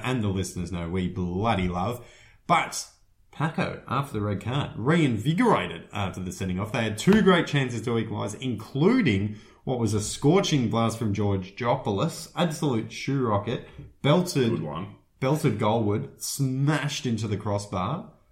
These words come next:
Speaker 1: Great strike though, great chance. Uh, there was another goal, another goal, was not another goal,
Speaker 2: Yeah.
Speaker 1: another shot that was drugged just wide. More late drama though,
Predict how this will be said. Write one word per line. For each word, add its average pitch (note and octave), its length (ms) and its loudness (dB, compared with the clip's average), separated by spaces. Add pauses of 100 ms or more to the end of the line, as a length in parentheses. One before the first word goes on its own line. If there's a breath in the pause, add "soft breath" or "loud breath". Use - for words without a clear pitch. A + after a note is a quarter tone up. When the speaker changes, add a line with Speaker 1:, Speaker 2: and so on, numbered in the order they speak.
Speaker 1:
Great C#3+ 320 2
strike G#2 360 -2
though, G2 140 -2
great A#2+ 360 0
chance. G2+ 520 -4 (460 loud breath)
Uh, G2 460 -6
there A2+ 120 -4
was G2+ 100 -2
another A#2+ 260 -2
goal, A2+ 500 -2
another F2+ 300 -6
goal, F2 220 -6
was A2+ 320 0
not A#2 320 0
another F#2 240 0
goal, E2+ 160 -2
Speaker 2:
Yeah. F2 60 -2
Speaker 1:
another B2+ 240 2
shot A#2+ 360 0
that G2+ 160 -6
was G#2 180 -2
drugged G2+ 420 -4
just F#3+ 320 0
wide. B2 440 0 (360 loud breath)
More C3+ 360 2
late C#3+ 240 2
drama F#2 280 0
though, F2+ 300 -2